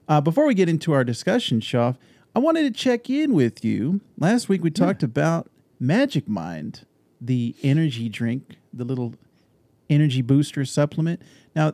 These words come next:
Speaker 1: this is your second week taking it, is that right?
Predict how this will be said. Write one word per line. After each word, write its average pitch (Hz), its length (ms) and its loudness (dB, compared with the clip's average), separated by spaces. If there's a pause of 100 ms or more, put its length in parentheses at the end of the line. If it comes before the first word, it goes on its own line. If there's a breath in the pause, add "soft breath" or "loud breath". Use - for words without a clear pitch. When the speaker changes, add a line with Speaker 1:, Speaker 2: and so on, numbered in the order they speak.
Speaker 1:
this 202 220 -2
is 160 180 0
your 165 260 4
second 175 600 -2
week 135 180 0 (120)
taking 156 340 -2
it, 90 100 -4
is 95 80 -8
that 123 120 -4
right? 165 200 -4